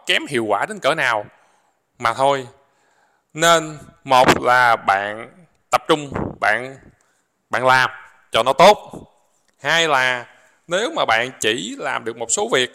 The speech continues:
và không làm được một số việc khác, bạn có thể giao về cho đội nhóm của bạn. Ví dụ như là, à, ở chỗ bạn đang có, à, những cái, à, những bạn,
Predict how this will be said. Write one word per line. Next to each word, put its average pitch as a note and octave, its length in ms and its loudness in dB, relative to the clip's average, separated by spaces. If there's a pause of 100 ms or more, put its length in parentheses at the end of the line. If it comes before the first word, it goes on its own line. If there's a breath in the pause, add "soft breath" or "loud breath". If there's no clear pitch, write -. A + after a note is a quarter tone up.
(140)
và A#2 100 0
không D3 200 -2
làm B2 140 0
được A#2 80 -10
một A#2 100 -16
số F#3 140 -10
việc C#3 120 -8
khác, G3+ 280 -12
bạn B2+ 120 -12
có F#3 100 -12
thể D3+ 140 -10
giao E3+ 260 -2
về C3+ 240 -2
cho D3+ 140 -2
đội A#2+ 160 0
nhóm F3+ 260 -2
của F#3 60 -6
bạn. B2 280 -2 (400 soft breath)
Ví A#3+ 140 -2
dụ D3 220 4
như D#3+ 460 0 (160)
là, C3 280 -2 (1160)
à, C#3+ 120 0 (920 loud breath)
ở C3+ 160 -4
chỗ C#3+ 160 2
bạn A#2+ 220 2
đang C#3+ 240 0
có, G#3+ 560 0 (720 soft breath)
à, B2+ 960 -2 (300)
những B2 320 -10
cái, G3+ 480 -2 (180)
à, C3 320 -4
những B2+ 220 -12
bạn, A#2 520 -2